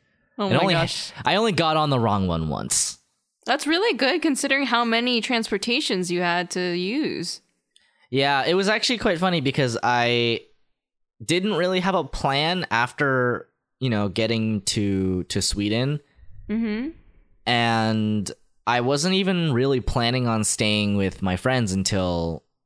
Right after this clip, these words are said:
Speaker 2: uh, I started talking to them, being like, "Yeah, I mean, I'm in, I'm in Europe. You wanna, like, hang out?"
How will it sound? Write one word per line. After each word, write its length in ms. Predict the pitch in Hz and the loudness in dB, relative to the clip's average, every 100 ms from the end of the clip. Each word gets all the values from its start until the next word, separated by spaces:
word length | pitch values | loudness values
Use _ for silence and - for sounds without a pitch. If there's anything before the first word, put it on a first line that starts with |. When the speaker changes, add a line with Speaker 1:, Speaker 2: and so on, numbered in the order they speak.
| _ | _
Speaker 2:
uh, 300 | 71 73 71 - | -6 -4 -4 -4
I 140 | 92 | -4
started 280 | - 90 80 | -2 -2 -2
talking 360 | 110 110 104 | -2 -2 -2
to 60 | 92 | -2
them, 120 | 87 | -2
being 180 | 85 85 | -4 -4
like, 180 | 82 170 - _ _ _ - | -6 -8 -12 _ _ _ -4
"Yeah, 220 | 190 175 | 0 0
I 40 | |
mean, 160 | 147 139 | 0 0
I'm 100 | 135 | 2
in, 120 | 139 | 0
I'm 140 | 123 131 | 0 0
in 120 | 117 | 2
Europe. 220 | 127 95 | 0 0
You 100 | 101 | 0
wanna, 160 | 101 92 | 0 -2
like, 140 | 87 | -2
hang 240 | 87 90 87 | -2 -2 -2
out?" 300 | 82 139 | -2 -2